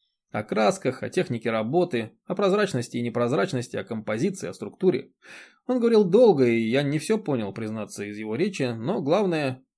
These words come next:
что мятеж он имеет в виду, конечно, в искусстве, в технике и... И чёрт возьми, его же не поймут.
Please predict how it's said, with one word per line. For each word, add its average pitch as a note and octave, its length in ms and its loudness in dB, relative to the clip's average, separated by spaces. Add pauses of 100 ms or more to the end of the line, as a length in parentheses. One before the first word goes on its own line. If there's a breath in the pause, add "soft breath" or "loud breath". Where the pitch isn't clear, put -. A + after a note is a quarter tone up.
что - 200 -6
мятеж C3 360 0
он C#3+ 140 0
имеет F3+ 280 0
в - 20 -8
виду, C3+ 240 2
конечно, C#3 440 -2
в B2+ 100 0
искусстве, - 720 -6
в - 100 -20
технике A2 520 0
и... G2+ 400 -8 (840 soft breath)
И A2 120 -6
чёрт A3+ 300 2
возьми, B2+ 520 0 (280)
его E3 160 0
же D#3+ 120 0
не E3+ 100 2
поймут. C#3+ 500 -2